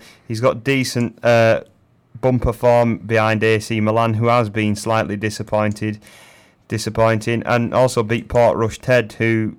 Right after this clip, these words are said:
went out and won, uh, the bumper at Aintree. I, I think he's could be a force to be reckoned with this season, and he's completely unexposed for Ollie Murphy, and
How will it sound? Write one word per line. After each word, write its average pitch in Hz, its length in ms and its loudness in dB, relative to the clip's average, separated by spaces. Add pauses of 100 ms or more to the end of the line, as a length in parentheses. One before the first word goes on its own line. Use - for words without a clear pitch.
(120)
went 117 220 0
out 110 260 2
and 110 160 0
won, 107 320 2 (420)
uh, 107 200 2
the 101 160 -4
bumper 110 340 0
at 95 340 2
Aintree. 113 580 0 (280)
I, 98 280 0
I - 40 2
think 104 260 -2
he's 104 480 -6 (880)
could 110 160 -2
be 110 140 0
a 110 280 4
force 110 300 0
to - 80 -12
be 110 60 0
reckoned 110 340 0
with 107 140 -2
this 107 160 -4
season, 107 440 -2
and 104 160 -2
he's 101 100 -4
completely 107 520 -2
unexposed 110 580 -2
for 120 120 -4
Ollie 113 200 0
Murphy, 113 520 -2
and 104 360 -2